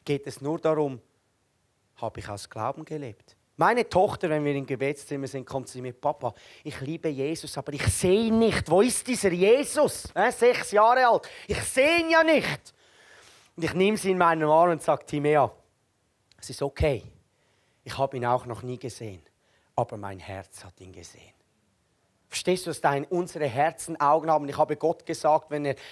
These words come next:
wenn Jesus zu Thomas, dem Jünger, gesprochen hat, gesagt: „Gesegnet sind die, die nicht sehen und doch glauben.“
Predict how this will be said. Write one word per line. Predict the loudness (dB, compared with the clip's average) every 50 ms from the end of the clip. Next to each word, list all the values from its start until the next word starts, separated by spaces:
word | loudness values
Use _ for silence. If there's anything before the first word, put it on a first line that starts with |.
| -12 -8
wenn | -6 -4 -2
Jesus | 0 0 0 -2 -2 -6 -10 -8
zu | -10 -10
Thomas, | -8 -2 0 0 2 4 4 2 2 0 -2
dem | -4 -4 -2
Jünger, | 0 2 2 2 2 0 -2
gesprochen | -2 -4 -8 -6 -4 0 0 0 0 0 -4
hat, | -4 -4 -4
gesagt: | -6 -2 -2 -2 -2 -4
„Gesegnet | -10 -10 -8 -6 -6 -6 -6 -8 -10 -12 -10
sind | -8 -10 -10 -10 -10
die, | -12 -12 -10
die | -8 -8
nicht | -6 -6 -6 -8 -8 -12 -12
sehen | -8 -6 -6 -6 -6
und | -8 -10 _ -6
doch | -6 -6 -6 -8 -8
glauben.“ | -6 -6 -6 -6 -8 -14 _ _